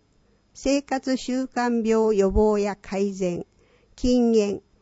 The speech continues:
各世代の栄養などについて、保健師、管理栄養士と相談できます。問い合わせ、健康づくり課、健康づくり担当。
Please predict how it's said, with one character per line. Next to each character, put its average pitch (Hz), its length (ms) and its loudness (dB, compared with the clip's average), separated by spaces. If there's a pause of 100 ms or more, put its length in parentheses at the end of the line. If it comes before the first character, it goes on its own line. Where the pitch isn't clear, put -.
(100)
各 269 240 -4
世 269 220 0
代 214 320 0
の 156 320 0
栄 240 300 0
養 233 240 0
な 233 160 0
ど 208 120 0
に 170 180 2
つ - 160 -4
い 170 140 -4
て、 - 280 -10 (380)
保 214 140 0
健 254 340 2
師、 - 320 -6 (140)
管 247 300 0
理 240 200 -2
栄 233 280 -2
養 220 240 0
士 - 140 -10
と 160 140 -6
相 208 320 0
談 196 260 -2
で 170 120 -4
き 160 140 -6
ま 151 180 -2
す。 - 280 -20 (800)
問 233 260 0
い 226 60 0
合 214 100 0
わ 202 120 -2
せ、 - 340 -6 (280)
健 262 240 0
康 240 340 0
づ 233 160 -4
く 233 140 -4
り 208 140 -4
課、 190 260 -8 (320)
健 269 200 0
康 262 400 0
づ 254 60 -2
く 214 160 -2
り 165 140 -4
担 156 280 -4 (140)
当。 151 320 -10